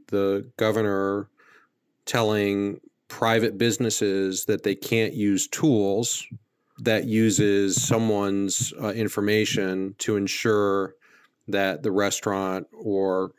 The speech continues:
other setting is safe, right? We've got an, a highly infectious disease that can kill you. And we've got, you know, people saying, "Don't use tools to detect whether someone is safer than others."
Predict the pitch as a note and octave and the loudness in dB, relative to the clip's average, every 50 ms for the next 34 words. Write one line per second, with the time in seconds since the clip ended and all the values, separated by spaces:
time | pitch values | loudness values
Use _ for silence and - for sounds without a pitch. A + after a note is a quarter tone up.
0 | _ - A2+ G#2 G#2+ G2+ F#2+ - - G#2+ G2 E2+ F#2+ F#2+ F#2+ G2 G2+ A2 G2 F2+ | _ -4 -2 0 2 0 0 0 0 0 0 0 0 -2 -2 -4 -2 -4 -2 -2
1 | - - - - G#2+ F#2 F#2 G2+ G#2 - - - _ _ _ _ _ _ _ _ | -2 -2 -2 0 0 0 0 -2 -4 -8 -12 -14 _ _ _ _ _ _ _ _
2 | _ _ _ _ _ _ _ - F#2+ F#2+ F#2+ - - - A2 G2 - A#2 A2 G#2+ | _ _ _ _ _ _ _ -2 0 0 0 -2 0 0 0 2 2 2 2 2
3 | - - - A#2 G#2+ G#2 - - G#2+ F#2 - - - A#2 A2 A2 A2 G#2+ G2+ - | 0 -2 -4 -2 -2 -4 -4 -6 -8 -8 -4 -2 0 0 2 2 2 0 0 0
4 | - G#2+ - - A2+ G2+ - - A2 F2+ F#2+ G#2+ G#2+ G#2 F#2+ E2+ G#2+ G2+ - - | -2 -2 -2 -2 -4 -4 -2 -2 -2 0 2 2 2 2 0 0 -2 -4 -4 -6
5 | F#2+ - - - - A#2+ A2+ A2+ B2+ C#3+ D#3+ F3 - - - - _ _ _ _ | -8 -8 -6 -2 0 2 2 4 4 2 2 0 -4 -8 -14 -16 _ _ _ _
6 | _ _ _ _ - A#2 G#2+ G#2 G2+ F#2 - G#2+ G#2 G2 G2 G2 G2 - - _ | _ _ _ _ -2 0 2 2 2 2 2 2 2 2 0 0 -4 -6 -14 _
7 | _ A#2+ G#2+ G2+ - - A#2+ A2 A2+ G#2+ G2+ - - A2 G2+ G2 G2 F#2+ F#2+ F#2+ | _ -4 -4 -4 -2 -2 -2 0 0 0 0 0 0 0 0 2 0 0 0 0
8 | F#2+ E2+ D#2 - A2+ A2+ A#2+ A2 B2+ A2 G#2+ G#2 G2 - - - - F3+ D#3 A#2+ | -2 -2 0 0 2 2 0 0 0 0 2 2 0 -2 -4 -2 0 2 2 4
9 | G#2+ G2+ F#2+ G2 G#2 G#2 - - - - _ - A#2+ G2 G2+ F2 - - A2+ G#2 | 4 2 2 0 0 -2 -4 -6 -6 -8 _ -4 -2 -2 -2 -4 -2 -2 -2 -2
10 | - - G2+ G2+ F#2+ G2+ G2+ F#2 - - A2+ G#2 G2+ G2+ G2 F#2 F2+ - - - | -2 -2 -2 0 0 0 -2 -2 -2 -2 0 0 0 0 -2 -2 -2 -2 0 2
11 | B2 G#2 G2+ G2 - G#2 G2 F2+ F#2+ F#2+ G2+ G2+ G#2+ - G#2+ G#2+ A2 A2 - - | 2 2 2 0 -2 -4 -4 -4 -2 -2 -2 -2 -2 -2 -4 -6 -6 -6 -8 -10